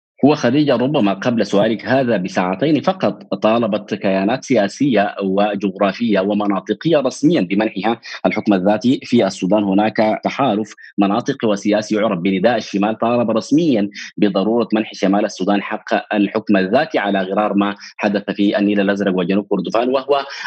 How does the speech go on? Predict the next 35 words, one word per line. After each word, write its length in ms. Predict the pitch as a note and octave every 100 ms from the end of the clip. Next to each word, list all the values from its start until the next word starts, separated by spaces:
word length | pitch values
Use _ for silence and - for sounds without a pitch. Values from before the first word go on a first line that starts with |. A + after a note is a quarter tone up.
| -
المطالب 520 | A2+ A2 A2 C#3+ D3
التي 160 | D#3 D3
تتوقف 480 | C#3+ D3 D3+ C#3 E3+
هنا. 160 | C3+ -
هذا 220 | A2+ B2
ال-، 160 | B2 A2+
النداء 540 | G#2+ G#2+ G#2 C3 F#2+
أو 120 | F#2+
هذا 160 | A2 A2
التحالف 320 | G#2 A#2 C3
طالب 300 | - C3+ C3
بأن 120 | A#2
يعطى 340 | B2+ B2+ C3 A2
الوسط 340 | G#2+ B2+ C#3 -
والشرق 320 | G2+ A#2 D3 D3 - -
حق 340 | - D3 - D#3
ال-، 280 | C#3 A#2
الحكم 380 | A2 G2 - D3
الذاتي 540 | A#2+ G#2 D3 - B2 B2+ - - G2+
بما 200 | A2+ G#2+
يمكن 280 | C3+ E3 C3+
أن 100 | C3
يفهم 260 | D3+ B2+
منه 420 | A#2+ C#3 A2+ B2 -
أن، 320 | A#2 G#2+ G#2
أن 140 | G2+ G2+
تكون 240 | G#2 C#3+
هناك 280 | C#3 C#3 D3+
وحدة 380 | A#2 E3 - A#2+
اختيارية 240 | G2+ - G#2+ G2+ G#2 G2 F2+ - - -
يمنح 340 | G#2+ C3 B2
كل 260 | - C3 A#2+
إقليم 300 | A2 B2 C3
حكم 220 | B2 B2
ذاتي 480 | G#2 B2+ D3+ C3+ C#3